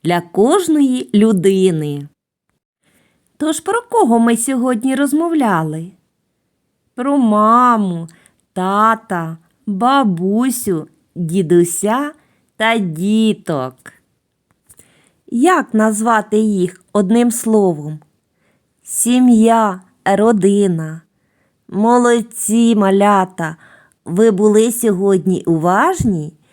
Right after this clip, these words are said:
і кмітливі. Я вам дякую за це. А давайте ще приготуємо подарунок для нашої бабусі.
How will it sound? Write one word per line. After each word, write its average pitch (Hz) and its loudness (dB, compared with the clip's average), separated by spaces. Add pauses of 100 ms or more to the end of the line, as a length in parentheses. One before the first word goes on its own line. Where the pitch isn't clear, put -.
(640)
і 247 0
кмітливі. 302 2 (720)
Я 208 0
вам 349 -2
дякую 320 4
за 302 0
це. 180 -6 (680)
А 196 0
давайте 202 0
ще 277 -2 (440)
приготуємо 240 4
подарунок 233 2
для 214 2
нашої 349 2
бабусі. 254 0